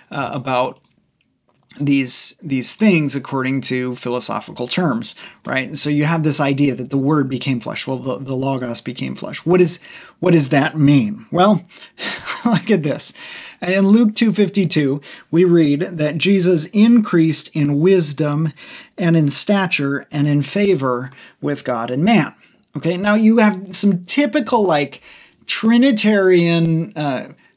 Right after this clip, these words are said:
classical philosophical ideas about God. And when we say that Jesus is fully God and fully man,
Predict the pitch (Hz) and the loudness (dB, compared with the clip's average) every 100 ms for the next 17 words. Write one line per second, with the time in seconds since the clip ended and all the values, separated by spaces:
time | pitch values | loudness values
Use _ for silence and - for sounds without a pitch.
0 | _ - - 170 185 202 220 208 202 185 | _ -10 -4 -2 -2 -2 -2 0 2 2
1 | 175 - 202 208 - 160 156 165 156 147 | 0 0 0 2 2 -2 -4 -4 -2 -2
2 | 143 143 170 185 151 135 147 143 135 123 | 0 0 2 2 2 -2 -2 -2 -2 -4
3 | 120 139 151 160 147 165 156 147 139 156 | -4 -4 -2 -2 0 -2 -2 -4 -4 -2
4 | 170 147 139 143 139 - - 170 175 170 | -2 -2 -4 -4 -4 -8 -2 2 4 4
5 | 147 143 139 143 135 131 - 185 185 175 | 2 -2 -2 -2 -4 -6 -2 2 4 4
6 | 135 131 135 160 | 2 -2 -2 -4